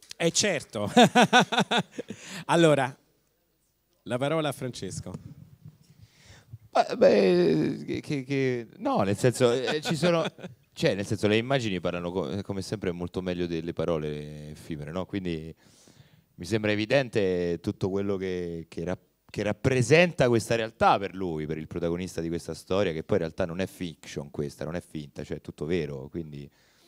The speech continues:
Speaker 2: credo che, che Daniele abbia fatto un grande lavoro, perché sei entrato nella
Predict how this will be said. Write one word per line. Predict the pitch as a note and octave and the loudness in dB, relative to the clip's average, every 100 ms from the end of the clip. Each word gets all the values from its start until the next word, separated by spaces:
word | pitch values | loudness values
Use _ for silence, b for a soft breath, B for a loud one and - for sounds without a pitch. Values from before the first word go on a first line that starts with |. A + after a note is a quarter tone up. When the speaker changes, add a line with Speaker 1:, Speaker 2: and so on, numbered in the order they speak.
| b b b b | b b b b
Speaker 2:
credo | - A2 A2 | -6 2 4
che, | G2 F#2+ F2+ F2 D#2+ D#2 D2+ D2 C#2+ C#2 C#2 | 6 4 4 4 2 0 -4 -6 -8 -10 -8
che | D#2 | -4
Daniele | F2 A#2 | 0 0
abbia | D#2 | 0
fatto | D#2 D#2+ E2 | -4 -4 -4
un | D#2 D2+ | -4 -6
grande | E2 E2+ | -8 -4
lavoro, | D#2+ A2 B2+ D2+ | 2 4 6 4
perché | C#2+ D2 - C#2+ C#2 C#2+ D2+ | -2 -8 -8 -8 -8 -10 -10
sei | D2+ D2 | -10 -12
entrato | C#2+ D#2 D2+ | -10 -8 -6
nella | D2 D2 D2 C#2+ C#2+ C#2 | -6 -6 -8 -10 -10 -12